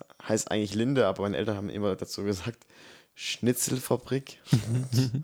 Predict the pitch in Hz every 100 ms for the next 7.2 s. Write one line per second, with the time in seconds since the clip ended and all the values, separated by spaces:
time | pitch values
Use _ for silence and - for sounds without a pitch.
0 | - - - 92 123 101 - - 110 127
1 | 139 143 113 104 107 - 113 101 - 104
2 | 101 95 110 120 - 107 - _ - -
3 | 113 107 - - 110 - - 113 113 113
4 | 101 107 101 95 98 104 101 92 - -
5 | 92 - - 98 95 95 95 98 101 107
6 | 98 92 90 92 - - - - 53 -
7 | - 98